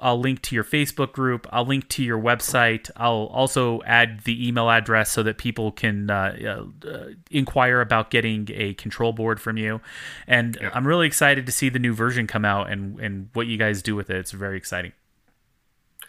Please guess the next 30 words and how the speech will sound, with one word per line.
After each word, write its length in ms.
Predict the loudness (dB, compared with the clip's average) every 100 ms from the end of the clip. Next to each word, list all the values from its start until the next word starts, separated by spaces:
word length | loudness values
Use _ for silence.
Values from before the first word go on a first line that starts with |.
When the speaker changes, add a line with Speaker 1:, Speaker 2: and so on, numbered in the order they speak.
| -20 -20 -6
Speaker 2:
Thank 220 | -4 -2
you. 180 | -4 -6
It 60 | -4
was 120 | -4
a 40 | -4
pleasure 380 | -6 -6 -6 -8
for 160 | -6
me, 420 | -4 -2 -2 -4 -8
uh, 200 | -8 -8 -8
to 80 | -12
take 240 | -8 -8 -4
place 260 | -4 -4
in 80 | -6
this 160 | -10 -10
podcast. 600 | -12 -12 -10 -10 -10 -14 _ _ -20 _ _ -8
Uh, 220 | -4 -4
hope 320 | -4 -4 -2 -2
I 320 | 0 0 -4 -6
could 220 | -10 -10 -16 -6
bring 220 | -4 -4
some, 420 | -6 -10 -10 -12 -12
some 360 | -12 -12 -8 -2
useful 300 | 0 0 -2
information 540 | -2 -2 -2 -2 -4
for 300 | -8 -10 -8
your 300 | -8 -10 -12 _ _ _ _ _ -6
your 180 | 0 0
community, 800 | 0 0 0 0 -2 -4 -4 -6 -10
and, 320 | -10 -12
uh, 40 | -14